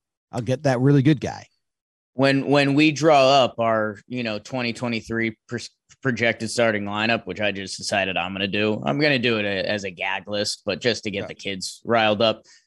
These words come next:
Speaker 2: Uh, yeah, that decision <laughs> is, is Randy Levine or a lot of the Yankees front office saying, "Well, if we sign Aaron Judge for three hundred million, we expect to make,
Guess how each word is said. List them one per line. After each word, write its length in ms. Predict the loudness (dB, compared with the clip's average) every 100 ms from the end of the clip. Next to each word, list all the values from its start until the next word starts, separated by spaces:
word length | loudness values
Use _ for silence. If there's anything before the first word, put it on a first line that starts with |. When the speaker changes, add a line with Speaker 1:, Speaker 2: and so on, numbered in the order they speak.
| _
Speaker 2:
Uh, 260 | 0 0 0 -4 _
yeah, 540 | -4 -4 2 4 4 4
that 260 | 4 2
decision 760 | 0 -4 -2 -2 -2 -6 -8 -12 -16
<laughs> 560 | -16 -16 _ -16 -6
is, 400 | -2 -2 -2 -8 -18 _ _ _ _ _ _ -6
is 580 | -2 0 0 -4 -8 -14 -8
Randy 380 | -2 -2 0
Levine 480 | -2 -4 -4 -4 -4
or 100 | -6
a 60 | -4
lot 200 | -2 -4
of 80 | -4
the 80 |
Yankees 360 | -6 -6 -8 -10
front 220 | -6 -4
office 380 | -2 -2 -4 -6
saying, 280 | -4 -2 0
"Well, 220 | 0 0
if 80 | 0
we 100 | -4
sign 280 | -4 -4 -2
Aaron 260 | -4 -4 -4
Judge 320 | -2 -2 -4
for 360 | -8 -6 -6 -4
three 140 | -2
hundred 280 | 0 -2 -2
million, 400 | -2 0 0 -2
we 120 | -2
expect 440 | -4 -2 -2 -2 -2
to 80 |
make, 460 | -2 0 0 -2 -18